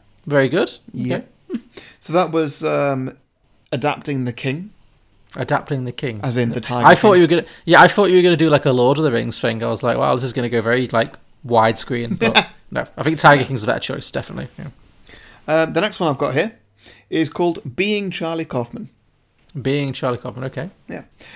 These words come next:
Speaker 2: So Charlie is gonna be going about his miserable life sometime before the events of writing the script to Being John Malkovich.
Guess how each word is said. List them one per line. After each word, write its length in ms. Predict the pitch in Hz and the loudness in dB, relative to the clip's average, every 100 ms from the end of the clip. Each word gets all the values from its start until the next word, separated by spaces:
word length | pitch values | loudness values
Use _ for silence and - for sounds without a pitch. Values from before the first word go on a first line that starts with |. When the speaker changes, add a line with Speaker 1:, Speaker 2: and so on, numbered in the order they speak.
| - | -16
Speaker 2:
So 360 | - 208 196 180 | 0 2 2 0
Charlie 340 | 196 202 202 | -4 -2 0
is 100 | 180 | 0
gonna 200 | 180 165 | -2 -4
be 180 | 151 143 | -2 -2
going 240 | 139 143 | -2 -2
about 180 | 135 131 | 0 -2
his 100 | 135 | -4
miserable 280 | 131 120 139 | -6 -4 -2
life 400 | 123 127 - - _ - | -2 -4 -8 -16 _ -6
sometime 420 | 214 202 190 180 | -2 0 -2 -4
before 440 | 175 - 165 160 | -6 -2 -2 0
the 100 | 139 | 0
events 400 | 127 127 151 - | 2 0 -2 -6
of 140 | 131 127 | -4 -2
writing 340 | 123 127 123 | -2 -2 -6
the 80 | 123 | -4
script 420 | - 160 - - | -4 -4 -6 -6
to 200 | 143 131 | -2 -2
Being 320 | 127 139 127 | -4 -4 -2
John 180 | 120 127 | -2 -6
Malkovich. 580 | 131 135 - 165 - | -6 -8 -6 -6 -6